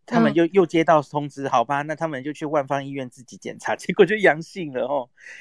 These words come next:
Speaker 1: 那可是他们来社区，目前疫调说已经是八月十二到十四号的时间，很早哦。
Speaker 2: 嗯。
Speaker 1: 就是埃及爸爸根本还没有进，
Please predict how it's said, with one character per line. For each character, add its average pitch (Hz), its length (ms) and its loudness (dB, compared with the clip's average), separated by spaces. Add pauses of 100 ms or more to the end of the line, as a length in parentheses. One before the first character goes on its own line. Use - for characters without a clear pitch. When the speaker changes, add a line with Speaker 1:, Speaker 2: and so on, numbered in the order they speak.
(280)
Speaker 1:
那 254 100 -2
可 - 180 -2
是 262 160 -4
他 - 260 0
们 180 300 -2
来 151 400 0 (120)
社 190 320 -6
区， 156 480 -10
目 208 220 -6
前 143 320 -6
疫 165 220 -10
调 147 260 4
说 151 220 0
已 120 40 -16
经 147 160 -10
是 170 80 -16
八 151 200 2
月 151 160 0
十 123 280 -10
二 143 120 -4
到 139 120 -4
十 123 160 -16
四 123 200 -10
号 127 160 -2
的 - 100 -18
时 - 180 -20
间， - 160 -20 (400)
很 156 220 -2
早 123 240 0
哦。 - 240 -10 (540)
Speaker 2:
嗯。 202 100 0
Speaker 1:
就 156 80 4
是 143 300 -2
埃 170 160 4
及 135 180 -8
爸 110 160 0
爸 117 140 -2
根 156 180 -2
本 139 140 0
还 117 100 -2
没 120 120 -6
有 113 120 -2
进， 113 340 -10